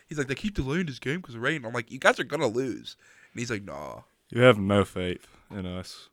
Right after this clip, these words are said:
Speaker 1: And I was right.
Speaker 2: Well, uh,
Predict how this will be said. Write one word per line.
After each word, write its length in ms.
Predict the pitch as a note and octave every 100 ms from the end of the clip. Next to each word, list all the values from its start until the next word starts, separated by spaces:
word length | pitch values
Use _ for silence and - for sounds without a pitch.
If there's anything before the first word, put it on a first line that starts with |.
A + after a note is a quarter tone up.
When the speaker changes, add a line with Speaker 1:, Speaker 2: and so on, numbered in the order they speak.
| -
Speaker 1:
And 140 | D3
I 160 | A#2+ A#2+
was 200 | A#2 A2+
right. 400 | A#2 D3+ D3+ G2+ - - - _ _ _ _ _ _ _ _ _ _
Speaker 2:
Well, 300 | G2+ F#2+ F#2+ _ _ _ _ _ _
uh, 420 | G2+ G2+ G2 F#2